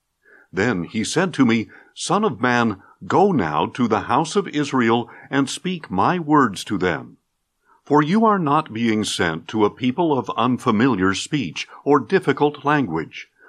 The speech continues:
but to the house of Israel, not to the many peoples of unfamiliar speech and difficult language whose words you cannot understand. Surely if I had sent you to them, they would have listened to you.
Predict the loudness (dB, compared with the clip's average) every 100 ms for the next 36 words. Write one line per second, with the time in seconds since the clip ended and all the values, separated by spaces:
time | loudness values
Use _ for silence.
0 | _ -4 -4 -2 -2 0 0 0 0 -4
1 | -2 -2 0 0 0 -6 _ _ _ _
2 | -20 -18 -4 0 0 -2 -6 0 2 4
3 | 2 0 -2 -4 0 0 0 -2 -4 -4
4 | 0 0 2 2 2 2 0 0 -2 -4
5 | -4 -8 -18 -16 -4 -2 -2 -2 0 0
6 | 0 0 -2 -2 -2 0 -2 -2 -8 -18
7 | -10 -2 0 0 2 2 2 -2 -8 -8
8 | -8 -6 -2 0 0 0 -2 -2 -4 -2
9 | -2 -2 -4 -14 -20 _ _ _ _ _
10 | _ -18 -4 2 4 4 2 0 -2 0
11 | 0 2 0 0 0 -2 -2 -4 -2 -2
12 | 0 0 -2 -6 -10 _ -6 0 0 2
13 | 0 0 -2 0 -2 0 -2 -4 -6 -4
14 | -4 -6 -8